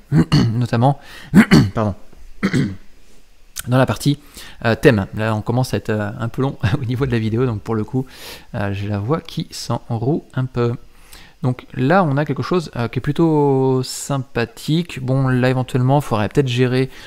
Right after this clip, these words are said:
euh, le temps de chargement. Je vais pas trop m'embêter là-dessus, mais peut-être qu'on pourrait faire une espèce de,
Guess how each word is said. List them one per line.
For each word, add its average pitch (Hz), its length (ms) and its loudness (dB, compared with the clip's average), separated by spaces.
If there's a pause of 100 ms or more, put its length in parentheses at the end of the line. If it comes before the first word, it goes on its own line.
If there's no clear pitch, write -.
(160)
euh, 113 140 2
le 123 140 2
temps 143 120 -4
de 135 60 -2
chargement. 127 560 -4 (260)
Je 113 80 -14
vais 120 60 -8
pas 147 140 0
trop 147 160 -4
m'embêter 131 320 0
là-dessus, 143 360 -4
mais 131 140 -2
peut-être 127 340 -2
qu'on 123 380 2
pourrait 110 240 -6
faire - 160 -6
une 107 120 -2
espèce 113 260 -4
de, 107 200 -2